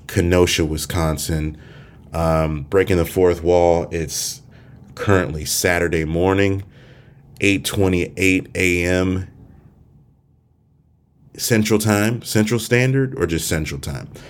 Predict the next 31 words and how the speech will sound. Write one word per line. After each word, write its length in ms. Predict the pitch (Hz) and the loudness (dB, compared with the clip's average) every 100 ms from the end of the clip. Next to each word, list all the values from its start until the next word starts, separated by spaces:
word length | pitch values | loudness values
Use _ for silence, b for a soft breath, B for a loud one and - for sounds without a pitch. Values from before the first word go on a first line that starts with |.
| B | B
I 120 | 110 | 0
don't 160 | 110 87 | 0 0
know, 180 | 73 82 - | -4 -12 -8
but 200 | 95 87 | -6 -4
I'm 200 | 87 87 | -4 -6
back 320 | 85 107 110 | -2 -2 -2
in 160 | - 98 | -8 -6
the 80 | 90 | -6
Midwest 880 | 82 101 92 85 95 90 - - - B B B B B B B - | -2 0 0 0 2 2 0 -8 -10 B B B B B B B -4
after 320 | 95 - 95 | -4 -2 -4
not 400 | 85 95 165 - | -2 -2 -2 -4
really 300 | 110 143 135 | -2 0 0
being 500 | 95 - - 98 131 | -2 -8 -4 0 2
in 120 | 110 | 0
the 60 | 90 | -2
Midwest 560 | 82 90 87 87 90 - | -2 0 2 0 -2 -6
for 800 | - - 82 80 80 80 76 73 - B B B B B B B _ _ _ _ _ _ _ | -8 -2 0 2 0 -2 -4 -8 -18 B B B B B B B _ _ _ _ _ _ _
a 140 | - 85 | -6 -2
lot, 200 | 85 71 | -2 -2
like 180 | 80 | -2
sixteen 580 | - - 98 - 104 92 | 0 -2 -2 -2 -2 -2
years, 340 | 90 127 85 - | 0 0 0 -2
for 140 | 92 | -2
a 80 | 80 | -2
long 340 | 73 98 107 | 0 0 0
time. 560 | - 92 101 71 64 - - B B B | -2 -2 0 -2 -10 -20 -20 B B B
That's 180 | - 131 | -4 -2
a 100 | 90 | -2
really 300 | 73 98 101 | 0 4 4
long 240 | 90 82 80 | 4 2 0
time. 400 | 82 73 69 | -4 -8 -10